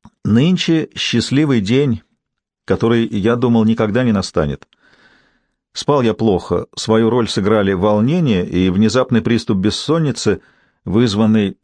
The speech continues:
темозоламидом, который вот уже пять недель я регулярно принимал перед сном. Мой врач сказал, что ещё одним побочным эффектом может стать ослабленное мочеиспускание,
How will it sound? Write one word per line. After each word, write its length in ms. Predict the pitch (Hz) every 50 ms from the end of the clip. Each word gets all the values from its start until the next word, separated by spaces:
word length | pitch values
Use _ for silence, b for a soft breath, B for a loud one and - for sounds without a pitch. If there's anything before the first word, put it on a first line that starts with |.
| _ - -
темозоламидом, 880 | - 110 107 107 107 87 110 113 123 127 135 139 117 82 82 71 69 - _ _ _ _ _ _ _ _ _ _
который 320 | - 92 87 - 101 101 98
вот 180 | 95 104 98
уже 180 | - 92 104 101
пять 360 | 95 - 120 113 104 92 - 95
недель 460 | 95 92 90 82 107 131 151 156 135
я 180 | 98 107 110
регулярно 540 | 110 110 104 92 104 107 113 113 107 107 101
принимал 380 | - 104 101 101 101 101 95 90
перед 240 | - 101 110 110 -
сном. 280 | - 92 73 65 60 - _ _ _ _ _ _ _ _ _ _ _ _ _ _ _ _ _ _ _ _ _ _ _ _ _ -
Мой 200 | 101 127 143 131
врач 320 | 127 147 156 139 - - -
сказал, 380 | - - - 123 113 107 135 135
что 160 | - - 117
ещё 240 | 113 113 - - 127
одним 240 | 120 101 113 117 113
побочным 480 | 120 110 101 117 - - - 110 113
эффектом 480 | 98 - 113 110 98 - - 107 104 - -
может 320 | 107 110 104 98 107 -
стать 280 | - - 110 98 - -
ослабленное 580 | - 107 - - 107 95 87 95 98 98 101
мочеиспускание, 960 | 101 101 98 - 107 95 - - 101 - - - 151 180 170 147 123 101 90